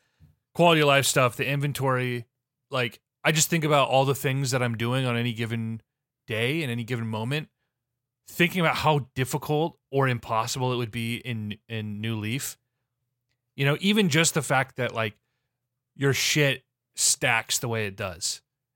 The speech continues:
and I'm not taking up all my inventory space on, on, you know, shaking three trees, you know?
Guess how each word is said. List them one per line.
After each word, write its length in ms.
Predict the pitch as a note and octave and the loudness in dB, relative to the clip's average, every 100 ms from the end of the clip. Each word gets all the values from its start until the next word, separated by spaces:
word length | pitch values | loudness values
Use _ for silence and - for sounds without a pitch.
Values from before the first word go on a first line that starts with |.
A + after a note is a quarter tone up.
| _ - | _ 0
and 100 | C#3 | 2
I'm 120 | C#3 | 4
not 200 | C#3+ B2+ | 2 0
taking 320 | C3+ C3 B2 | -2 -4 -4
up 240 | A#2 A2+ - _ - | -4 -4 -10 _ 4
all 200 | D3 C#3+ | 6 6
my 140 | C#3 | 4
inventory 380 | C3+ B2+ B2 A#2+ | 2 0 0 -2
space 500 | - B2+ A#2 A2+ - - | -2 -2 -2 -4 -8 -4
on, 280 | A#2 A2 - | -4 -4 -4
on, 360 | A2 G#2 G#2 G2+ _ _ _ | -6 -4 -8 -12 _ _ _
you 100 | A#2 | -8
know, 220 | G#2+ F#2+ - _ _ _ | -8 -8 -14 _ _ _
shaking 420 | - - C#3 B2 | -2 0 0 -2
three 260 | A#2+ C3 A#2+ | -8 -6 -6
trees, 460 | - B2+ G2 F#2 - _ | -6 -6 -8 -12 -20 _
you 100 | - | -8
know? 180 | A#2 A#2+ | -6 -6